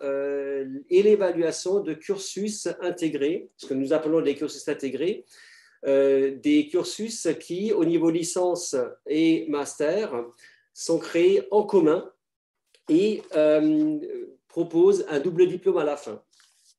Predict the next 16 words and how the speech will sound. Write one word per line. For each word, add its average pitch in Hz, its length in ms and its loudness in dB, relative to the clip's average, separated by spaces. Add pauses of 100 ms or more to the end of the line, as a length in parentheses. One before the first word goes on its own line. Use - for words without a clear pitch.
L'autre 175 440 0
dimension, 165 680 -2
c'est - 160 -8
la 147 100 2
formation 156 380 -2
doctorale 147 760 -4 (400)
et 180 160 0
tout 185 120 -8
ce - 120 -12
qui 147 240 -4
est 170 260 2 (340)
du 156 100 -10
soutien 180 720 -2
de 143 160 -2
jeunes 151 180 2
chercheurs. 127 840 -6